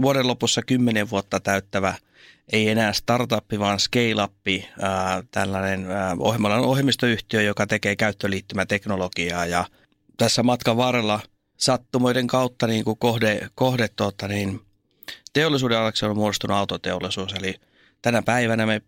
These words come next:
palvellaan yli neljääkymmentä automerkkiä ympäri maailmaa, ö, graafisen käyttöliittymien,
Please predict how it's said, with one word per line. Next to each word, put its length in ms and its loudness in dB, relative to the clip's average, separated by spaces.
palvellaan 720 0
yli 240 2
neljääkymmentä 1040 0
automerkkiä 1000 0
ympäri 340 0
maailmaa, 600 0
ö, 180 0
graafisen 460 0
käyttöliittymien, 960 -2